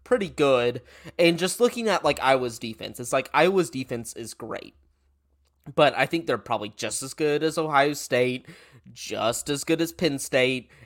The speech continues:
and, like, Michigan put over twenty-four, either twenty-four or above in those two games, and I don't know if Iowa's, Iowa's gonna score. So I just feel like even though Michigan loves to have these, like, low-scoring bouts, it's like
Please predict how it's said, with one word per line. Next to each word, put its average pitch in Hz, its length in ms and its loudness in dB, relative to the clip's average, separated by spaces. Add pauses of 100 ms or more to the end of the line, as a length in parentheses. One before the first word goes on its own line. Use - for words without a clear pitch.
and, 131 220 2
like, 127 280 0 (180)
Michigan 147 520 -2
put 127 420 0
over 123 320 -4
twenty-four, 113 920 -8
either 117 360 -4
twenty-four 117 520 -4
or 104 280 -8
above 104 420 -6
in 110 120 -10
those 104 220 -8
two 120 100 -14
games, 95 560 -10 (160)
and 107 480 -6
I 123 120 -2
don't 110 180 -8
know 95 180 -12
if - 160 -20
Iowa's, 107 340 -10 (140)
Iowa's 104 380 -6
gonna - 120 -20
score. 110 600 -14
So 104 540 -4 (420)
I 120 100 0
just - 300 -10
feel 98 240 -14
like 101 480 -10
even 107 400 -12
though 101 260 -6
Michigan 110 460 -10
loves 104 300 -10
to 117 140 -4
have 107 200 -6
these, 110 160 -12
like, 107 160 -12
low-scoring 110 640 -8
bouts, 107 580 -8
it's - 260 -12
like 104 380 -10